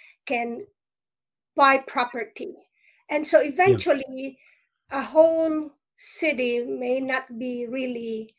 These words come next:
Speaker 1: owned by, or a lot of it would not be owned by Americans. But yet
Speaker 2: Mm-hmm.
Speaker 1: in Russia, it seems like the government is protecting their property because I think that there's a power of the, among the people when they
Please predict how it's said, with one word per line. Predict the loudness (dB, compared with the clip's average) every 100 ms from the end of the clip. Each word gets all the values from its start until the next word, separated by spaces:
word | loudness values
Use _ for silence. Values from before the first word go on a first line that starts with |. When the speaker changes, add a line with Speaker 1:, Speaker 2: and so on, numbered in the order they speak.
| 2
Speaker 1:
owned | 4 4 2 -2 -4
by, | -4 -2 -4 -6 -6
or | -2 0
a |
lot | 2 2 0
of | -6 -6
it | -8 -8
would | -10 -8 -6
not | -6 -6
be | -8 -6
owned | -6 -6 -6
by | -8 -8
Americans. | -2 2 2 0 -10 -18 -18 -20 -20 _ _ _
But | -4 -4
yet | 4 6 6
Speaker 2:
Mm-hmm. | 2 -2 -4 -4
Speaker 1:
in |
Russia, | -2 -2 -2 -2 -2 -2 -8
it | -8
seems | -4 -2
like | -2 -4 -6
the | -10 -8 -4
government | -4 -2 -6 -6 -10 -10
is | -10 -10 _ -12
protecting | -12 -8 -8 -8 _ -10 -10 -12 _ _ _ _ _ _ _
their | -4 -4 -4
property | -6 -6 -4 -4 -4 -8 -8 -8
because | -10 -6 -6 -8 -20 _ -8
I | -8
think | -2 -2 -2
that | -4 -2
there's | 0 0 -2
a | -8 -8
power | 0 2 2 0 0 -2 _ _ _ -8
of | -8 -4
the, | -4
among | -2 -4 -4
the | -6
people | -6 -4 -4 -4 -4 -4 -2
when | -2 -2
they | 0 -2